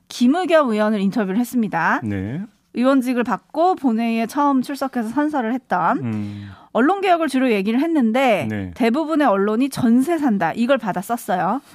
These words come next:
Speaker 2: 네, 맞아요.
Speaker 1: 자, 김 의원을 당황시킨 제이비의 질문.
Speaker 2: 네.
Speaker 1: "지금 어디에서 어떻게 살고 계신 거예요?"
Speaker 2: 네.
Speaker 1: 이 질문 왜 하셨는지 저는 궁금합니다.
Speaker 2: 궁금하-,
Speaker 1: 풀어주세요.
Speaker 2: 궁금하니까 질문해줘. 뭘
Speaker 1: 아,
Speaker 2: 어렵게
Speaker 1: 궁금했어요?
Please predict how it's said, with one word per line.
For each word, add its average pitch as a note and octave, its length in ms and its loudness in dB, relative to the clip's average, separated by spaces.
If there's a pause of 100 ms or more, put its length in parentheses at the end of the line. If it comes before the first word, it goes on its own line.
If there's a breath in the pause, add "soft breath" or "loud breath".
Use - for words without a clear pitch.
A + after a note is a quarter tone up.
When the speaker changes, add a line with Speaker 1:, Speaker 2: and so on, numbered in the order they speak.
(120)
Speaker 2:
네, A#2+ 140 0
맞아요. F2+ 480 -8
Speaker 1:
자, F#3+ 180 0
김 C4 280 2
의원을 D#4+ 340 2
당황시킨 C4 720 0
제이비의 A#3+ 500 0
질문. F#3+ 440 -2
Speaker 2:
네. G2+ 280 -4
Speaker 1:
"지금 C4+ 460 0 (140)
어디에서 G#3+ 560 0
어떻게 C#4+ 580 -2
살고 C#4+ 380 -2
계신 G#3 380 -2
거예요?" F3+ 520 2
Speaker 2:
네. F#2 300 -8 (640 soft breath)
Speaker 1:
이 A3 100 0
질문 C4+ 300 2
왜 F#3 120 0
하셨는지 B3 440 2
저는 F#3+ 160 -4
궁금합니다. F3 720 -8 (960)
Speaker 2:
궁금하-, C#3+ 320 -2
Speaker 1:
풀어주세요. F#3+ 280 -2
Speaker 2:
궁금하니까 C#3 600 -2
질문해줘. F#2+ 560 -10 (120)
뭘 F2 140 -14
Speaker 1:
아, - 120 -6
Speaker 2:
어렵게 G#2 180 0
Speaker 1:
궁금했어요? A#3 720 0